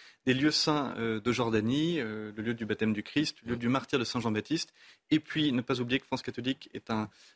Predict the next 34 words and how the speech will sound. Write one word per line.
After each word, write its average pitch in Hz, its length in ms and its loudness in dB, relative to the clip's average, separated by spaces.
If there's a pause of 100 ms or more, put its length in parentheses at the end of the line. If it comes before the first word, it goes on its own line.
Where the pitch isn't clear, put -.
un 120 80 2
hebdomadaire 135 460 2
de 113 80 0
formation. 143 640 0
Donc, 123 160 -4
nous 123 80 -2
proposons, 131 420 0
comme 123 160 -2
chaque - 180 -6
semaine, 127 420 0
euh, 110 80 -4
de 110 100 0
l'apologétique. 131 840 0
Cette 117 140 -4
semaine, 135 300 -2
nous 120 80 -2
nous 113 100 0
demandons 131 500 0
si, 135 260 -4
comme 120 180 0
on 117 40 2
l'entend, 123 360 -4 (360)
euh, 92 140 -10
souvent, 139 480 0
est-ce 117 120 -8
que 127 100 -6
le, 113 160 -2
le 113 100 -4
christianisme 156 640 0
est - 140 -8
une 117 100 2
religion 123 640 0
du 104 140 -2
livre ? 143 340 -2